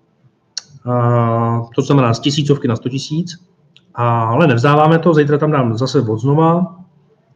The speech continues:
a prostě je to spíš taková sranda, je to těžký samozřejmě dostat se na stonásobek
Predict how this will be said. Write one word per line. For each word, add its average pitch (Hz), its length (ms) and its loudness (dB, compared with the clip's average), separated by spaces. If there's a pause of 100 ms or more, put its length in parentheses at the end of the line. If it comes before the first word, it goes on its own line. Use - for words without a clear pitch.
(540)
a 120 280 0
prostě 131 280 -4
je 147 80 2
to 143 140 0
spíš - 320 -8
taková 147 400 0
sranda, 139 500 -2
je 151 60 2
to 147 80 0
těžký - 300 -4
samozřejmě 117 540 0
dostat 123 280 -4
se 135 100 -4
na 123 80 -2
stonásobek 117 560 -6